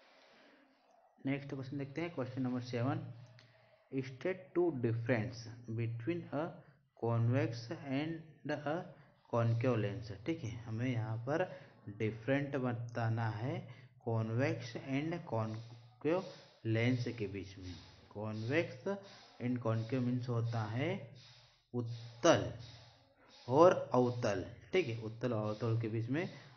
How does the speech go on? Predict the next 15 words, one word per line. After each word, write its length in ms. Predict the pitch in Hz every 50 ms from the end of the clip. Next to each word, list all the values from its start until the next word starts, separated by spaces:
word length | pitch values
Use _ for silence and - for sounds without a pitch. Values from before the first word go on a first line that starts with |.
| - -
अंतर 320 | 110 113 110 107 107 101 95
बताना 380 | 92 87 - 92 90 90 90
है 140 | 90 87 87
हमें, 180 | 87 87 87 82 -
ठीक 220 | - 180 185 180 180
है। 140 | 196 202 202 196 - - - - - - - - _ _ _ _ _ _ _ _ _ _ _ _ _ - _ _ _ _ _ _ _ -
इसका 200 | 117 117 - 139
आंसर 260 | 135 131 131 147 143
है 80 | 147 151 147
कॉन्वेक्स 720 | - 117 117 120 117 120 127 143 156 151 - - - - - - - - -
लेंस। 420 | 117 113 107 98 - - - - 98 - - - - - - - - -
कॉन्वेक्स 540 | - 117 117 117 120 123 135 135 127 - -
मीन्स 280 | 135 127 127 131 127 127
होता 260 | 131 117 - 123 120
है 200 | 113 113 117 117